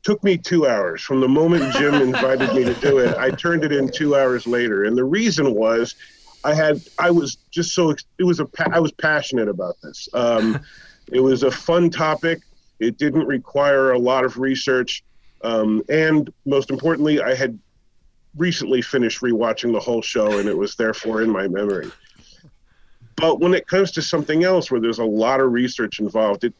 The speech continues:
Speaker 1: it takes up a lot of my time. <laughs> Um, I write a weekly column for Hero Collector about Star Trek comics. It's
Speaker 2: Mm-hmm.
Speaker 1: been going now for several years. I've been running from the sixties to the present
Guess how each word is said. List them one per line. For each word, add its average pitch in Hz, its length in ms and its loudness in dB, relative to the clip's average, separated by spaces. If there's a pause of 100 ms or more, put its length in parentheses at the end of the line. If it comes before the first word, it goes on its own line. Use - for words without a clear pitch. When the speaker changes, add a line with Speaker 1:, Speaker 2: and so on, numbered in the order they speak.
Speaker 1:
it 139 240 -4 (220)
takes 131 240 -6
up - 180 -4
a 95 80 -8
lot 104 260 -4
of 98 60 -6
my 85 140 -8
time. - 600 -4
<laughs> - 440 -12
Um, 104 680 -2 (720)
I 143 100 2
write 147 240 2
a 139 60 2
weekly 143 360 2
column 127 440 0
for 104 180 -6
Hero 113 240 0
Collector 98 460 -4
about 92 200 -2
Star 107 260 -2
Trek 98 220 -6
comics. 90 400 -8
It's 117 100 -6
Speaker 2:
Mm-hmm. 110 100 -4
Speaker 1:
been 110 80 0
going 110 240 0
now 107 180 0
for - 160 -8
several 110 420 -2
years. 104 300 0
I've 101 160 0
been 101 180 0
running 120 300 2
from 107 320 -4 (460)
the 117 320 -6 (260)
sixties 139 500 -4
to 151 80 -2
the 135 80 0
present 120 540 -2